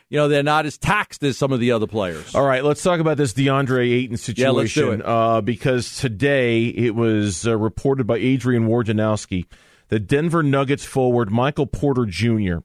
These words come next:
Speaker 2: five-year designated max extension that could be worth up to two hundred and seven million dollars. His deal is worth a hundred and seventy-two million unless he reaches the designated max criteria and makes one of the three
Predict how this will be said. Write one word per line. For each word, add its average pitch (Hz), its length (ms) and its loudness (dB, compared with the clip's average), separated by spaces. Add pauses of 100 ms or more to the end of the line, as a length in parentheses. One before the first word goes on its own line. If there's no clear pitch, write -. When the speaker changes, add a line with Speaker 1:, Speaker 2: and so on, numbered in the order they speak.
Speaker 2:
five-year 143 1080 0
designated 131 1080 0
max 117 540 0
extension 127 840 -2
that 113 220 0
could 175 360 -2
be 151 200 2
worth 131 420 0
up 127 160 -2
to 120 100 -2
two 170 320 -2
hundred 156 260 0
and 131 140 0
seven 139 480 0
million 127 460 2
dollars. 117 560 0 (380)
His 120 200 -2
deal 180 300 2
is 156 100 0
worth 156 220 0
a 127 80 2
hundred 175 280 2
and 165 120 2
seventy-two 165 640 0
million 113 500 2 (400)
unless 135 460 2
he 190 140 0
reaches 160 400 2
the 135 100 2
designated 143 800 0
max 131 420 0
criteria 127 960 0
and 123 160 0
makes 135 260 0
one 127 220 0
of 117 80 -2
the 120 160 0
three 185 640 2